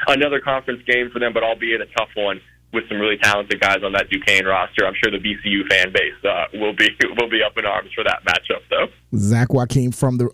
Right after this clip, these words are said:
Speaker 2: R T D joining us here on the, uh, Sports Huddle.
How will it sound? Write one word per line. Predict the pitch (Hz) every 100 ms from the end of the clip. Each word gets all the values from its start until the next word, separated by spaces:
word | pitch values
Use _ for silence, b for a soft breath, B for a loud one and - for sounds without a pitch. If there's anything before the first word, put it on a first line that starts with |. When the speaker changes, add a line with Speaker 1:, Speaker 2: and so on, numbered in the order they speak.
| -
Speaker 2:
R | 123
T | 123 - 135
D | 120 131 143
joining | 131 127 127
us | 123 -
here | 139 131 131
on | 135 135 131
the, | 127 131
uh, | 127
Sports | - 156 139 -
Huddle. | 156 156